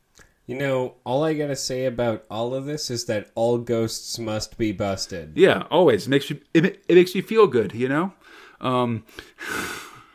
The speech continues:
Speaker 1: Yeah. <laughs> Oh my God, fuck you. <laughs> That was good.
Speaker 2: Mid-pro-, yeah.
Speaker 1: That was really good,
Speaker 2: So, so
Speaker 1: actually. I
Speaker 2: Mid-Prog,
Speaker 1: like
Speaker 2: there
Speaker 1: that a
Speaker 2: is a
Speaker 1: lot.
Speaker 2: contest to win Ghostbusters videos where you have to rate different two thousand A D characters and how they'd be as Ghostbusters. Also here, I,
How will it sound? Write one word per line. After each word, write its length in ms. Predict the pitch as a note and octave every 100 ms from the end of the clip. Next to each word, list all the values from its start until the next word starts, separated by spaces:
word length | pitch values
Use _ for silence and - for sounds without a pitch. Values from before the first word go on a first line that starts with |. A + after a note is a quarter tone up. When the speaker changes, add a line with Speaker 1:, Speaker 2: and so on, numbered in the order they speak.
| A3
Speaker 1:
Yeah. 280 | D#4 - A#2+
<laughs> 80 | -
Oh 340 | A#3+ A#3 F#3 G3
my 300 | - E3 D#3
God, 280 | F3+ G3 E3+
fuck 640 | D#3 D3 - D#3+ E3+ E3 D3+
you. 220 | D#3 C#3+
<laughs> 300 | - E3+ D#3+ -
That 220 | F3+ D3+
was 280 | E3 D#3 -
good. 400 | - C3+ C3 B2
Speaker 2:
Mid-pro-, 460 | D#3+ D#3 E3 D3+
yeah. 140 | B2+ C3
Speaker 1:
That 20 |
was 160 | A#2+ G#2
really 200 | G2 F2+
good, 80 | E2+
Speaker 2:
So, 160 | D#3+ D3
so 180 | -
Speaker 1:
actually. 120 | D#3 F#3
I 40 |
Speaker 2:
Mid-Prog, 200 | E3+ F3
Speaker 1:
like 100 | D3+
Speaker 2:
there 180 | C#3+ B2+
Speaker 1:
that 80 | D3+
a 40 |
Speaker 2:
is 140 | D3+ C#3
a 40 |
Speaker 1:
lot. 60 | C#3
Speaker 2:
contest 560 | B2+ C3 - C3+ B2 -
to 80 |
win 400 | A#2 G#2 B2+ B2+
Ghostbusters 720 | A#2+ A#2+ B2 - A#2+ - A2+
videos 680 | G2 B2 C#3+ D3+ E3+ F3 - - _
where 120 | B2+
you 80 | A#2+
have 160 | B2+ -
to 100 | A#2+
rate 400 | G#2+ A#2+ B2+ -
different 460 | C3+ - A#2 A2
two 100 | -
thousand 300 | C3 B2+ G#2+
A 40 | A2+
D 160 | A#2+
characters 460 | A2+ C3+ A#2 G#2+ G#2
and 100 | G#2+
how 120 | A#2
they'd 280 | A2+ A2+ G#2
be 300 | A2 A#2 A2+
as 280 | G#2+ A2+ G#2+
Ghostbusters. 920 | - B2+ B2+ - B2+ - C3 B2+ A#2 - - - - _ _ - _ _
Also 260 | D3 D3+ E3
here, 200 | F3 D#3
I, 180 | D3